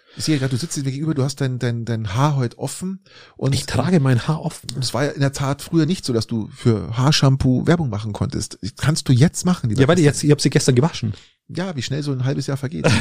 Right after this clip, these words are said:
Speaker 2: <laughs> Ähm, ja, ja, gestern hab ich sie gewaschen, jetzt, jetzt ging's wieder mal für ein paar Tage, jetzt, dann ist wieder rum. So.
Speaker 1: Also,
Speaker 2: Ähm.
Speaker 1: wenn ich könnte, würde ich für Tesla machen, ansonsten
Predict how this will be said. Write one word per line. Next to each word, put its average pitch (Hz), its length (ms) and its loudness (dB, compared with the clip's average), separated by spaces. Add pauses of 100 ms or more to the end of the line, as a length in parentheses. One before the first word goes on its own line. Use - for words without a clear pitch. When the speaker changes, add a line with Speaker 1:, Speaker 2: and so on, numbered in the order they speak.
(140)
Speaker 2:
<laughs> 143 180 4 (380)
Ähm, 110 460 2 (360)
ja, 139 160 2
ja, 214 120 6
gestern 127 260 -2
hab 127 100 0
ich 120 60 -6
sie 120 80 -6
gewaschen, 127 340 -2
jetzt, - 220 -2
jetzt - 180 2
ging's 160 300 6
wieder 214 320 6 (120)
mal 156 280 6
für 151 240 4
ein 160 140 0
paar 147 200 2
Tage, 160 340 2
jetzt, 139 200 -2
dann 131 100 0
ist 131 180 -2
wieder 156 160 4
rum. 110 200 2 (840)
So. 85 240 -10 (1160)
Speaker 1:
Also, 117 200 0
Speaker 2:
Ähm. 101 300 -2 (280)
Speaker 1:
wenn 135 160 0
ich 139 80 -4
könnte, 151 400 -2 (340)
würde 127 160 -6
ich - 40 -8
für - 60 -12
Tesla 131 260 -6
machen, 113 280 -6
ansonsten 113 580 -6